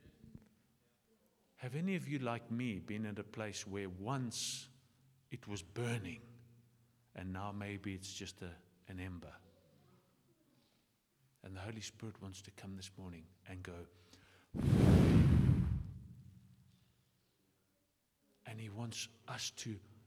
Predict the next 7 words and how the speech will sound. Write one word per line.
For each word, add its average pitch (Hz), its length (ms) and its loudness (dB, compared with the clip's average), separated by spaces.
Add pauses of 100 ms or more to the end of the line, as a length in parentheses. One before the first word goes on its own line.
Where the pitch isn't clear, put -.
(340)
l-, - 80 -4 (360)
to 104 260 -4 (640)
fan 143 540 -4
into 120 300 -6
flame, 92 440 -10 (260)
to 117 120 -4 (180)
stir 165 1000 2